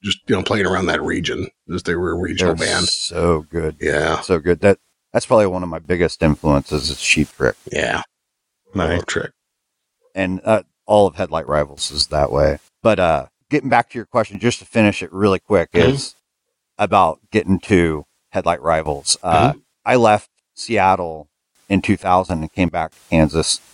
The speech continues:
Speaker 2: and we'd start, uh, a guy that I'd been in a band with in Seattle. We had been in a band called the Cuckoos, and we were on I F A Records.
Speaker 3: Okay.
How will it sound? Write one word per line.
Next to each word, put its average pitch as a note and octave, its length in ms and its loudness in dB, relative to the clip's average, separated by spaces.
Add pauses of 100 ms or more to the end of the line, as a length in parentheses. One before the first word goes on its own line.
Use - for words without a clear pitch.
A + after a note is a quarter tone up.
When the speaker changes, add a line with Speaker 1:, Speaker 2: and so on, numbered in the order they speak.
(520)
Speaker 2:
and D#2+ 400 -2
we'd F2 200 -2
start, G2 380 -2 (300)
uh, D#2+ 300 0 (100)
a F#2 120 -8
guy G#2 340 0
that F#2+ 160 -2
I'd E2+ 200 -4
been G#2 160 4
in F2+ 140 0
a E2+ 40 -6
band D#2+ 320 0
with D#2+ 340 0 (120)
in D#2 420 -2 (120)
Seattle. F#2 720 -2 (640)
We G#2+ 100 0
had F2 100 -2
been F#2 140 0
in F2+ 60 0
a - 20 -6
band D#2+ 260 -2
called F2+ 160 -2
the - 80 -20
Cuckoos, C#2 720 0 (140)
and E2 280 -4
we F2 120 -2
were D#2+ 220 2
on D2 160 0
I E2+ 180 2
F E2 160 2
A E2+ 140 -2
Records. D#2+ 720 2
Speaker 3:
Okay. G2+ 140 -4